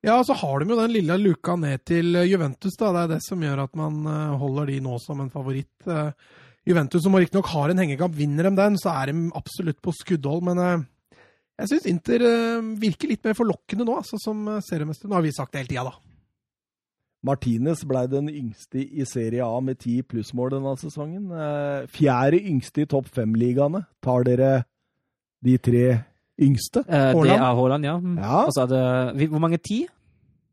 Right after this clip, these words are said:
Speaker 2: Eh,
Speaker 1: Nei,
Speaker 3: Nei.
Speaker 1: fire.
Speaker 2: ja,
Speaker 3: Og
Speaker 2: som,
Speaker 3: fire.
Speaker 2: ja, det, men det, det, det, som har skåret mer enn ti mål.
Speaker 3: I denne sesongen?
Speaker 2: Ja.
Speaker 1: I de ligaene vi følger?
Speaker 2: Eh, en utenfor.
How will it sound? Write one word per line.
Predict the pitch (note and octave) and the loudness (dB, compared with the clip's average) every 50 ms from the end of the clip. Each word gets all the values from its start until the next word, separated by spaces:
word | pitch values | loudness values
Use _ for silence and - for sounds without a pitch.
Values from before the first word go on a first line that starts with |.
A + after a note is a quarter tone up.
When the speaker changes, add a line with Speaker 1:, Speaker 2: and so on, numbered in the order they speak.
| _ - | _ 0
Speaker 2:
Eh, | D3 D3+ E3 E3 D#3+ D#3+ D#3+ D3+ - | 2 4 6 6 6 4 2 0 -2
Speaker 1:
Nei, | D#3+ E3 E3 - - - | -8 -10 -12 -12 -4 0
Speaker 3:
Nei. | D3 D#3+ D3 | 0 2 2
Speaker 1:
fire. | C#3 C3 E3+ | 0 0 2
Speaker 2:
ja, | D#3+ E3 F3 | 4 6 8
Speaker 3:
Og | F3 F3+ D#3+ | 8 8 8
Speaker 2:
som, | - F#3 | 8 6
Speaker 3:
fire. | F3 F3+ F3 F3 E3+ D#3+ D#3+ | 6 6 6 4 4 4 4
Speaker 2:
ja, | D#3 D3 D#3+ F3+ F3 E3+ | 6 6 6 6 6 6
det, | E3+ E3+ E3+ | 6 6 6
men | E3+ E3+ E3+ | 6 6 6
det, | E3+ E3+ E3 E3+ E3 | 6 6 6 4 4
det, | D#3+ D#3 D3+ C#3+ | 4 4 4 2
det, | D#3 C#3 - - | 0 -6 -6 -4
som | - - D#3+ D#3 | 0 2 4 4
har | D3+ C#3+ | 4 4
skåret | - E3+ D#3+ C#3+ D3 | 4 4 4 4 6
mer | C#3+ C3+ B2 A#2+ B2+ | 4 4 6 6 4
enn | C#3+ D3 C#3 | 4 2 2
ti | - C#3 C#3 | 4 4 4
mål. | C#3+ C#3 C#3+ F3 F3+ - - _ _ _ _ _ _ _ _ _ _ _ _ _ _ _ _ _ _ _ _ _ _ _ - | 6 6 4 4 2 0 -4 _ _ _ _ _ _ _ _ _ _ _ _ _ _ _ _ _ _ _ _ _ _ _ 0
Speaker 3:
I | D3 C3+ B2+ | 2 2 4
denne | C3 B2+ B2+ | 4 4 4
sesongen? | B2+ C3 C3+ C3 B2 C#3 E3+ F#3 - _ _ | 4 4 4 4 2 0 -2 -4 -6 _ _
Speaker 2:
Ja. | - C3 D3 D#3+ - | -6 -6 -4 -4 -6
Speaker 1:
I | F#3 E3+ | -8 -10
de | - - F3 F3 D#3+ D#3 D#3+ | -8 -8 -6 -6 -4 -4 -4
ligaene | D3+ D3 C#3 D3 C#3+ D3 D3+ | -4 -4 -4 -4 -4 -4 -4
vi | C#3+ C#3+ C#3+ | -4 -6 -6
følger? | - - D3+ C#3 C#3 E4+ G4 - | -6 -8 -8 -8 -8 -8 -8 -8
Speaker 2:
Eh, | - B2 A#2+ B2 B2+ B2+ B2+ B2 B2 B2 A#2+ A#2+ A#2+ A#2 A#2 - - - D3 C3 B2 | -6 -6 -4 -2 -2 -2 -2 -2 -4 -4 -4 -4 -6 -6 -8 -8 -4 0 2 2 4
en | B2+ C3+ C3+ | 4 4 4
utenfor. | B2 A2+ - - G2+ - - - C#3+ | 4 4 2 0 -4 -6 -4 -6 -6